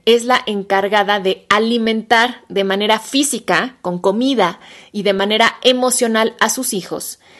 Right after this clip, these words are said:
Y los nutrientes en particular que una mamá brinda son cuidado, amor, placer y también seguridad. Y vimos que la comida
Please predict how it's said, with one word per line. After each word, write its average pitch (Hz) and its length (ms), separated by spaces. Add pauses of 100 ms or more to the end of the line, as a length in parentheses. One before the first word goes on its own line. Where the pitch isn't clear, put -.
(280)
Y 269 140
los 302 240
nutrientes 277 600
en 214 120
particular 202 720
que 208 80
una 226 200
mamá 208 380
brinda 196 680
son 214 480 (240)
cuidado, 196 640 (640)
amor, 208 580 (640)
placer 214 720 (300)
y 285 140
también 175 420
seguridad. 220 520 (1120)
Y 311 180
vimos 285 580
que 262 440
la 262 400
comida 285 760